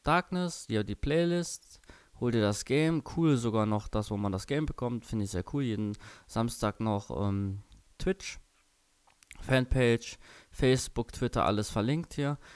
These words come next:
Unterstütze mein letztes mit einem Abo oder einem netten Kommentar. Jeder YouTuber freut sich drüber, wenn Leute seine Werke auch mögen und das zeigen. Das stimmt allerdings. Ich freue mich auch immer.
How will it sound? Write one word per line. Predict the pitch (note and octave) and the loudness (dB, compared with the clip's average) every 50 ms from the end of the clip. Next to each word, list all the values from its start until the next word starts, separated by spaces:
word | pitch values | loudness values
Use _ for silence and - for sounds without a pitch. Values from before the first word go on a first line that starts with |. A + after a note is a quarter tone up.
| - - _ | -20 -18 _
Unterstütze | - B2 B2 B2 C3 - D3 - - C3+ | -4 -2 0 0 0 -2 -4 -4 -2 0
mein | B2 A#2+ A#2+ | 0 2 0
letztes | A#2 A2+ - - A2+ | 0 -2 -4 -4 -4
mit | A#2 A2 | -2 0
einem | F2 F2+ F#2+ | 0 0 0
Abo | G2+ C3 C#3+ D3 | 0 0 0 0
oder | C3+ A#2+ A2+ | 0 0 0
einem | G#2 G2+ G2+ | 0 0 0
netten | F2+ D#2+ - - - | -2 -4 -6 -8 -6
Kommentar. | - F#2+ F2+ F#2+ G2 - B2+ B2+ C3 | -6 -4 -4 -4 -2 0 2 2 2
Jeder | C3 A2+ A2 A#2 A#2 A2+ A2 | 2 0 0 0 2 2 0
YouTuber | G#2+ G#2+ G#2 - - A2 G2 G#2+ G#2+ | 0 -2 -4 -6 -6 -2 -2 -2 -2
freut | G#2 - F#2+ G2 G2+ - | -2 -2 -2 -2 -2 -2
sich | G#2 G#2 | -6 -8
drüber, | - - G#2+ G#2 G2+ G#2 G2+ G2+ G2+ - _ - - - - - _ _ _ - - | -6 -6 -6 -4 -2 0 -2 -2 -2 -6 _ -20 -20 -20 -20 -20 _ _ _ -8 -4
wenn | - G#2 G#2 G#2 G#2 - - - - - | -2 -2 0 -2 -4 -6 -12 -20 -20 -6
Leute | - - A2 A2 - A#2 | -2 0 0 2 0 0
seine | G2+ A2 G#2 G#2+ G#2+ F#2+ | 0 0 0 0 0 0
Werke | F#2 F2 F2+ - A#2 | 0 0 0 0 0
auch | C#2 F#2+ A2+ | 0 0 0
mögen | A2 G2 F#2 F#2 F#2+ G#2+ | 0 0 0 0 0 -2
und | G#2+ G#2 | -2 -2
das | A#2+ C3+ - - | -2 -2 -2 0
zeigen. | - A#2 G2 F2 F#2+ F#2+ | 2 2 2 2 2 2
Das | A#2+ B2 A#2+ | 2 2 2
stimmt | - - - C3 B2 - | 2 0 0 0 0 0
allerdings. | - F#2+ F#2+ F2+ - F#2+ G2 G#2 - - | 0 0 -2 -2 -2 -4 -6 -8 -8 -8
Ich | - - | -10 -8
freue | - - G#2+ | -4 -2 -2
mich | A2+ A2+ A#2 | 0 0 2
auch | G#2 B2 C#3+ | 2 2 2
immer. | C#3+ C#3 C3+ C3+ C3+ C3+ | 2 2 4 2 2 0